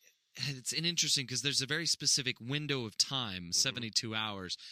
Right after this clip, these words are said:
Speaker 1: So there's a shot that he could finish it, like, that
Speaker 2: Mm-hmm.
Speaker 1: he could beat the game in
Speaker 2: He,
Speaker 1: the
Speaker 2: if he
Speaker 1: weekend.
Speaker 2: just did the story,
Speaker 1: Yeah.
Speaker 2: he could easily finish Arkham Origins within a day.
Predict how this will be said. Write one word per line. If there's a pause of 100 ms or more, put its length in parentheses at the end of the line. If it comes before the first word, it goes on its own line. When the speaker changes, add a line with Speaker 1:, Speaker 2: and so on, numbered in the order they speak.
(160)
Speaker 1:
So
there's
a
shot
that
he
could
finish
it, (180)
like,
that
Speaker 2:
Mm-hmm.
Speaker 1:
he
could
beat
the
game
in
Speaker 2:
He,
Speaker 1:
the
Speaker 2:
if
he
Speaker 1:
weekend.
Speaker 2:
just
did
the
story,
Speaker 1:
Yeah.
Speaker 2:
he
could
easily
finish
Arkham
Origins (260)
within (240)
a
day.